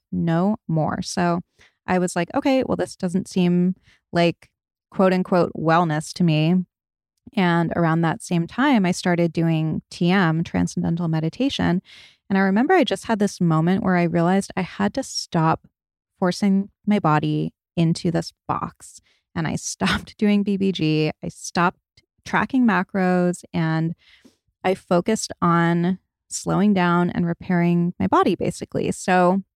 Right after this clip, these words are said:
then once I did that and realized slowing down could actually feel really good, my body responded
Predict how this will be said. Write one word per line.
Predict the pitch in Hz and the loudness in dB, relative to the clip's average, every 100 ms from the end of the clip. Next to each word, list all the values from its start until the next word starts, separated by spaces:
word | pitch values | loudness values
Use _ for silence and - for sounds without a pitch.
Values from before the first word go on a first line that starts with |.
| _ _ _ _ _ - | _ _ _ _ _ -6
then | 185 185 202 220 | 0 2 4 2
once | - 180 180 | 0 -2 0
I | 180 165 160 165 - | 0 0 0 -2 0
did | 175 | 0
that | 196 165 165 | 2 2 2
and | 165 | 2
realized | 165 165 165 165 - - | 2 2 2 -2 -10 -14
slowing | - 180 170 170 | -6 -2 0 2
down | 156 156 | 2 0
could | 170 175 | 0 -2
actually | 165 - 180 | -4 -4 -4
feel | - 175 | -2 -2
really | 175 170 | 0 -2
good, | 165 269 226 | 0 0 2
my | 175 | 0
body | 170 165 180 202 | 0 0 0 -2
responded | 185 - 170 170 180 175 | -6 -4 -2 0 2 0